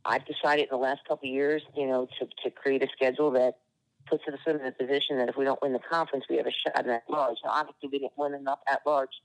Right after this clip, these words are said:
type games in our out of conference schedule to, to, to warrant that this year, but we're in a tournament in Virgin Islands, and, you know, we feel like we've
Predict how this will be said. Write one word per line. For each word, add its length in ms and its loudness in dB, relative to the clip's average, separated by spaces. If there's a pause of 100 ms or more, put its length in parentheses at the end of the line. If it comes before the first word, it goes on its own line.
(400)
type 280 0
games 340 -2 (640)
in 140 2
our 240 0 (260)
out 160 4
of 80 -4
conference 420 -8
schedule 320 -2
to, 180 -4 (180)
to, 160 -4 (120)
to 60 -2
warrant 400 2
that 180 2
this 220 2
year, 160 2
but 220 0 (580)
we're 140 2
in 60 4
a 60 2
tournament 360 0
in 60 -4
Virgin 280 2
Islands, 600 2
and, 240 -6
you 80 -2
know, 140 0
we 420 -2
feel 160 4
like 160 0
we've 120 -10